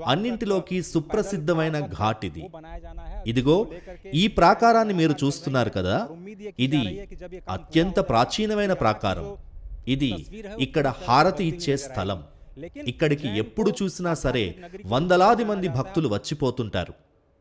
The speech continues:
ఇదిగో, ఈ కారిడార్ని గనక మనం చూసినట్టయితే,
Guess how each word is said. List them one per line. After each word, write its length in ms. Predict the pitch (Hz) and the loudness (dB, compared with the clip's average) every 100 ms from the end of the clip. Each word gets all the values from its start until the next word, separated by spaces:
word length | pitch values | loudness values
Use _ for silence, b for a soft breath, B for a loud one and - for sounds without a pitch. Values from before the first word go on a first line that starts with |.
| - | -8
ఇదిగో, 380 | 104 117 156 214 B B B 127 | -4 0 0 -2 B B B -2
ఈ 160 | 180 | 0
కారిడార్ని 640 | 165 156 185 226 233 208 175 | 4 4 6 6 4 4 2
గనక 260 | 160 165 | 2 2
మనం 280 | 160 127 123 - | 2 2 0 -2
చూసినట్టయితే, 840 | 139 - 139 113 90 - 135 269 | -2 -2 -4 -2 -4 0 -2 -2